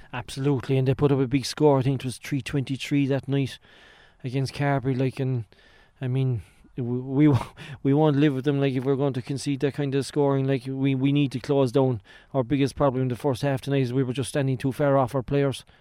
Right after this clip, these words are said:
off our opponents. We need to get tighter, and that was one of the big things we harped on about at half time. We were just giving too much space altogether to the Carbery team, and they were just scoring for fun. It's, it, at times there in the first half, it looked like there was two or three Carbery men to one Musgrave man every time that the ball was breaking, and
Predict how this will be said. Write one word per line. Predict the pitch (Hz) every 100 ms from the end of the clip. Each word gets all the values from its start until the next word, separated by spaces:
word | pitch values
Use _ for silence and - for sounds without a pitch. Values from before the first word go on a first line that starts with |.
| _
off | 143 127
our | 139
opponents. | 127 139 143 135 - - - - -
We | 139
need | 151 123
to |
get | 123 135
tighter, | 143 143 120 131
and | 131 117 _
that | - 143
was | 135
one | 139 139
of | 127
the |
big | 131 131
things | 143 123
we | 139 131
harped | 143 139
on | 143 135 131
about | 143 131
at | 127 123
half | 139 131
time. | 147 139 - - - -
We | 160
were | 151
just | 143 117
giving | 151 139 120 -
too | - 185
much | 143
space | - - 147 127
altogether | 156 135 127 127
to | 117
the | 123
Carbery | 143 139 127 131
team, | 143 135 - - - - -
and | 156 139
they |
were | 135
just | 131 135 -
scoring | - 160 139
for | 120 131
fun. | 151 151 123 _ - _
It's, | 143 123
it, | 226 147 165 - -
at | 165 147
times | 165 147
there | 156
in | 147
the |
first | 123 170 135
half, | 156
it | 135
looked | 147
like | 160
there | 147
was | 135
two | 165
or |
three | 151 160
Carbery | 131 165 151 147
men | 151 143
to | 147
one | 160 156
Musgrave | 156 120 151
man | 151 151
every | 151 143
time | 151 151
that | 143
the | 156 143
ball | 160 160
was | 147 135
breaking, | 156 170 135 147
and | 143